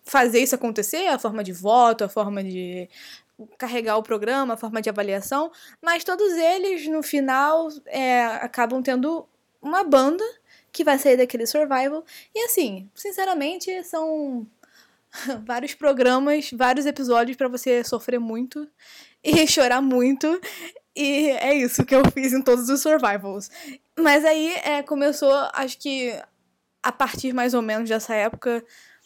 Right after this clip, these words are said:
a ser um boom, assim, de muitos survivals que aconteceram. Ti-, teve o Win, teve o No Mercy, que formou o Monsta X.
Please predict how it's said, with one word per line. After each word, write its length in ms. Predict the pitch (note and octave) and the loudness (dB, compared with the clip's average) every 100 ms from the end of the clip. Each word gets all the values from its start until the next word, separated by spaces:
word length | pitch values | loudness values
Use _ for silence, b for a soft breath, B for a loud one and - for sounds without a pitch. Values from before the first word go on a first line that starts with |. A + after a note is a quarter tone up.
| b _ _ _ _ _ _ | b _ _ _ _ _ _
a 160 | B3+ B3+ | -2 0
ser 160 | B3 C4+ | 2 2
um 180 | D4+ | 2
boom, 340 | B3 C#4 D4 C#4 | 2 4 4 4
assim, 400 | A#3+ A3+ G#3+ G#3 | 0 -6 -8 -10
de 260 | G#3 G3 G#3 | -8 -8 -2
muitos 440 | A#3+ C4 B3 A#3+ | 2 4 2 0
survivals 560 | A3 G#3+ G3+ F#3+ F#3+ - | 0 2 2 0 -2 -6
que 60 | |
aconteceram. 640 | G#3 G#3+ G3+ G3+ G3+ F#3+ G3 _ | -6 -6 -8 -4 -2 -2 -8 _
Ti-, 220 | - B3 | -4 -4
teve 320 | A3+ B3 B3+ C4+ | 4 6 6 4
o 100 | B3 | 2
Win, 280 | A#3 C4 B B B | 0 -2 B B B
teve 320 | C#4+ C4 C#4 | 4 4 4
o 40 | B3+ | 0
No 260 | A#3+ B3 | 2 2
Mercy, 400 | B3 A3 B3 C#4 | 2 2 0 -2
que 180 | B3+ B3+ | -4 -4
formou 540 | A3+ - - A#3+ A#3 A3+ | -6 -10 -4 -2 -2 -2
o 20 | |
Monsta 300 | A#3 A#3 - | -2 -4 -6
X. 280 | E3+ - - | -6 -8 -14